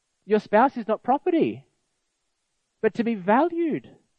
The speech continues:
as bone and skin from your own body. You love and care for each other.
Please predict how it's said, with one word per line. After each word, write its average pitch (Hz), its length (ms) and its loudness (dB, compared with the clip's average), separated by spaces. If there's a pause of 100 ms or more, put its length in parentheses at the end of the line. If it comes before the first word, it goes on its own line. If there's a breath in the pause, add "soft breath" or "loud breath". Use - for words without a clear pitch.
(880)
as 196 180 2
bone 254 520 4
and 175 120 -4
skin 285 380 -4
from 208 160 -6
your 208 160 -2
own 226 100 -4
body. 277 220 2
You 208 140 2
love 254 240 0
and 254 120 -6
care 294 220 0
for 262 180 -4
each 214 160 -4
other. 143 200 0